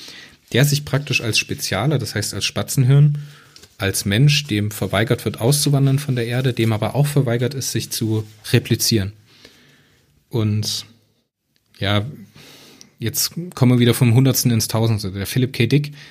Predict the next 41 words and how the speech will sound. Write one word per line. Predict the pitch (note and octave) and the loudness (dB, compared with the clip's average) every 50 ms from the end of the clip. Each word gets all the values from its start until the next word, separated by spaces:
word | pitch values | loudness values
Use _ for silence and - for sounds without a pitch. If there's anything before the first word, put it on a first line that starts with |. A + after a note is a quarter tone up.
| - - | -10 -4
hat | - A#2 - - | -4 -2 -2 0
sich | - - | 0 2
ja | B2 A#2 | 2 4
diesen | A#2 A2 A2 A2 | 4 4 2 2
Vogt-Kampftest | - - A#2 - - - - A#2+ C3 C#3+ - - A2+ - - - | 2 2 0 0 0 -2 0 0 0 0 0 0 -2 -2 -2 -2
ausgedacht, | G#2 G2+ - - G2+ G2 G#2+ A#2+ - - | -4 -4 -4 -4 -4 -4 -4 -4 -4 -2
um | B2 A2 | -2 -2
die | G#2+ G#2+ | -2 0
Empathie | G#2 A#2 B2+ - - A2 - - - C#3+ D3 - | 0 0 0 0 0 -4 -2 0 2 2 2 2
eines | A2+ A2 G#2+ - - | 0 -2 -4 -4 -4
Wesens | A2+ A#2 B2 B2 A#2 - - | -2 -2 -2 -2 -2 -4 -4
zu | - - | -6 -8
prüfen. | - - - B2 A#2+ - - - - - _ _ _ _ - - _ - - - _ _ _ _ _ | -8 -4 -2 -2 -2 -2 -6 -12 -12 -14 _ _ _ _ -20 -20 _ -20 -20 -20 _ _ _ _ _
Und | - - | -10 -8
im | A2 G2 | -6 0
Umkehrschluss | B2 C3+ D3 D3 D3 D3 D3 - C#3+ C#3+ D3 C#3+ - | 2 4 4 6 4 4 4 4 2 2 2 2 0
hat | - A2+ - | -2 -2 -2
er | B2+ A#2+ A2+ | -2 -4 -2
Intelligenz | - B2+ A2 - A2+ A2 A2 - A#2+ C#3 C#3+ | -2 -4 -4 -2 -4 -4 0 2 2 2 2
prüfen | D3 - - A2 G2+ - G2 | 0 -2 -4 -4 -2 -4 -6
lassen. | F#2 F2+ - - - - - - - - - - - - _ _ - | -6 -8 -8 -10 -12 -14 -18 -20 -20 -20 -20 -20 -20 -20 _ _ -14
Und | G2 | -12
jetzt | G2 - - | -12 -8 -4
gab's | - G#2+ B2+ C#3+ D3 C#3 | 0 2 2 2 0 0
Anfang | B2 B2+ - B2+ A2+ | 0 0 2 2 2
der | G#2+ G2+ | 2 2
fünfziger | - C3+ D3 D3 - - - E3 E3 D#3+ D3+ | 4 4 2 2 2 -2 -4 -2 -2 -2 -2
oder | A#2+ G#2+ G2+ | -2 -2 0
Mitte | F#2+ A2+ C#3+ D3+ | 0 0 2 2
der | D3 B2+ A#2+ | 0 -2 -2
fünfziger | - D3 D3 D3 D3 - C#3+ C3 B2+ A2+ | 2 2 2 2 2 0 -2 -2 -2 -4
gab's | - A2 A2+ - - | -4 -4 -6 -6 -6
den, | - A2+ G#2+ G#2+ G#2+ G2+ | -6 -4 -2 -2 -2 -4
äh, | G#2 G2+ G2 | -4 -6 -6
Turing, | - - - D#3 E3+ F#3 G3+ A3 G#3+ - - _ - | -4 0 2 2 4 4 2 0 -2 -6 -14 _ -8
ne? | A2 - - - - - _ _ _ _ - | -6 -6 -6 -8 -12 -20 _ _ _ _ -8
Den | G#2 G#2 - | -6 -4 0
Turing-Test, | - D3 D3+ E3+ F#3 F3+ - - - F3+ G3+ - - - - _ - - - - - _ _ - | 2 4 4 4 4 2 0 0 -2 -2 -2 -4 -6 -10 -12 _ -20 -20 -20 -20 -20 _ _ -10
der | - G#2 A2+ | -8 -8 -8
praktisch, | - - A#2 - - - A#2+ A2 - - B2 | -6 -8 -10 -8 -8 -8 -6 -4 -4 -6 -6
ähm, | A2+ G#2+ G#2 G#2 G#2+ G#2 G#2+ - | -4 -4 -4 -2 -4 -4 -6 -10